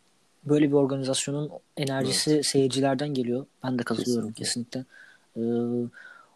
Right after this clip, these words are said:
Speaker 1: organizasyonun da bu işe sıcak bakıyor olması, planlarını buna göre yapıyor olması en azından, e, tabii ki biraz, e, uzak da bir süreç ama yine de, e, amacın bu olması bence de spor severler için çok, e, olumlu, çok heyecan verici.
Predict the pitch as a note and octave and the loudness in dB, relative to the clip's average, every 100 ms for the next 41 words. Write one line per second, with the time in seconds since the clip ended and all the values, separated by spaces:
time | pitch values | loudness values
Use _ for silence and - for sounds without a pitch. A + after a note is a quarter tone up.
0 | _ _ - D3 C#3 C#3+ C#3+ - D#3+ E3 | _ _ -2 2 2 2 0 0 0 0
1 | D3+ D3+ D3 D#3 C#3+ - D3+ - C#3 - | 0 0 0 0 0 -2 -2 -2 -4 0
2 | B2 A#2+ A#2+ - D#3 C3+ C3 B2+ C3+ C3+ | 0 0 -2 -4 -2 -2 0 -2 -2 -2
3 | C3+ C3 B2 A#2+ A#2 - B2+ A#2 A2+ A2 | 0 0 2 0 -4 -2 0 0 -2 -4
4 | - D3 _ _ A#2 A#2 A2 A2+ A2+ - | -6 -8 _ _ -6 -4 -4 -4 -6 -8
5 | _ A#2 A2+ A2+ A2+ _ _ - B2 A#2 | _ -8 -4 -6 -8 _ _ -4 -2 2
6 | B2 A#2+ - - - _ - A2 G#2+ G#2+ | 2 2 -2 -8 -20 _ -8 -4 -2 -2
7 | A2 A2 _ _ C3+ C3+ - A#2 A2 A2 | -4 -4 _ _ 0 2 2 0 -2 0
8 | A#2+ D3+ C3+ C3+ B2 A#2+ B2+ _ _ _ | 0 0 0 0 0 -2 -6 _ _ _
9 | G#2+ A2 A2 G2+ - C3 B2+ C#3 C3 A#2+ | -6 -4 -2 -6 -6 -2 0 2 2 0
10 | A2+ - - _ _ - A#2+ A#2 A#2 - | 0 -8 -14 _ _ -4 -2 -2 -4 0
11 | A#2+ B2+ A#2+ B2 A2+ B2 - - - - | 0 2 2 2 -2 -4 -6 -10 -14 -12
12 | A#2+ A2 A2 A2 C#3+ A#2+ A#2 A#2 A#2+ B2 | -6 -4 -4 -2 0 0 0 -4 -2 -2
13 | A#2+ A#2 G#2+ G#2 | 0 -2 -2 -4